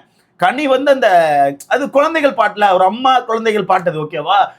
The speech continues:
கனி ஓட அழ ஆரம்பிச்சாச்சு. ஒரு சைடு திவ்யா, இன்னொரு சைடு சாண்ட்ரான்னு ரெண்டு பேரும் கெட்டி பிடிச்சிட்டு இருக்காங்க. அடுத்த டக்குன்னு திறந்தா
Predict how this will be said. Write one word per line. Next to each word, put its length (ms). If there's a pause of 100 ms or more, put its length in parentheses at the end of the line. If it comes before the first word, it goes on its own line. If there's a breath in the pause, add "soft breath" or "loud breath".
(120 loud breath)
கனி 320
ஓட 480
அழ 160
ஆரம்பிச்சாச்சு. 500
ஒரு 180
சைடு 220
திவ்யா, 300
இன்னொரு 260
சைடு 180
சாண்ட்ரான்னு 480
ரெண்டு 120
பேரும் 160
கெட்டி 180
பிடிச்சிட்டு 380
இருக்காங்க. 280 (400 loud breath)
அடுத்த 300
டக்குன்னு 380
திறந்தா 340